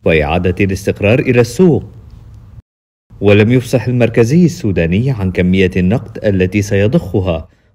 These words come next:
ولا عن حجم الودائع التي تلقاها، لكنه شدد على الاستمرار في سياسته الإصلاحية التي تسعى لخفض التضخم وتشجيع الصادرات واستقرار النظام المصرفي.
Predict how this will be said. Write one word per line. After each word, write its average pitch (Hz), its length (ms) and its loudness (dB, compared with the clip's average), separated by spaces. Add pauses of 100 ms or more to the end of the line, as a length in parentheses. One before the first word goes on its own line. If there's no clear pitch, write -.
ولا 82 220 0
عن 76 200 -4
حجم 98 280 -2
الودائع 95 720 -2
التي 92 320 0
تلقاها، 95 640 -2
لكنه 98 580 -2
شدد 110 460 0
على 90 280 0
الاستمرار 92 640 -2
في 107 200 -4
سياسته 98 600 -2
الإصلاحية 143 800 -2 (340)
التي 85 360 0
تسعى 98 440 0
لخفض 101 440 -2
التضخم 104 680 0
وتشجيع 95 540 0
الصادرات 92 720 -2 (300)
واستقرار 107 540 0
النظام 135 540 4
المصرفي. 92 640 0